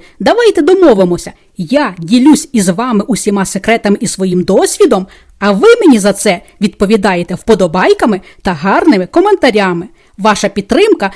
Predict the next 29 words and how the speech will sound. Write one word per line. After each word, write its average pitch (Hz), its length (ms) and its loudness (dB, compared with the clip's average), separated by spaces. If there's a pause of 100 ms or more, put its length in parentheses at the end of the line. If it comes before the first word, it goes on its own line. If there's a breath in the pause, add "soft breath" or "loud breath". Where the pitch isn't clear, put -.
(120 loud breath)
дуже 247 380 4
важлива 220 480 0 (220 soft breath)
для 214 120 2
просування 202 640 -2
українського 196 760 -2
кулінарного 226 680 2
контенту 330 600 -2 (140 soft breath)
на 190 120 2
безмежних 226 720 0
просторах 196 520 -2
Ютубу. 190 580 -2 (560)
Отже, 349 420 0 (180 soft breath)
гайда 359 520 0
до 190 140 0
роботи! 202 560 -2 (460 soft breath)
Для 190 180 0
роботи 208 480 0
нам 208 180 -2
потрібна 196 540 -4
буде 175 220 -2
підготовлена 185 680 -2
форма 285 500 -2 (260 soft breath)
з - 100 -6
розміром 214 460 0
вісімнадцять 180 920 -4 (160 soft breath)
на 196 120 -2
двадцять 175 400 -6
вісім 294 460 -4
сантиметрів. 196 840 -2